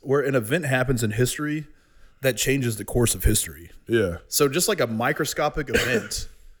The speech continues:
Speaker 1: in someone's life that changes the direction they go, which changes the direction the world goes.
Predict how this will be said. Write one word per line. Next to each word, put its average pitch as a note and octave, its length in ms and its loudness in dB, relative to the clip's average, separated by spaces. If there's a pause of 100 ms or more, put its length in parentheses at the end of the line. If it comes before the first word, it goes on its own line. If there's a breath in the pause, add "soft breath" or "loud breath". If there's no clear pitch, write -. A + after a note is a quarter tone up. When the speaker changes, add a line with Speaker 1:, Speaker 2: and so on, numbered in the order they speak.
(580)
Speaker 1:
in A#2 580 -2 (680)
someone's C3 540 0
life G#2 560 -6
that B2 160 2
changes A#2 760 2
the A#2 160 0
direction A2+ 460 0
they A#2+ 220 2
go, G2 340 -8
which B2+ 180 -4
changes D3 420 -4
the A#2+ 100 -4
direction A#2+ 480 -4
the A2 60 -10
world A2+ 340 -8
goes. E2+ 380 -14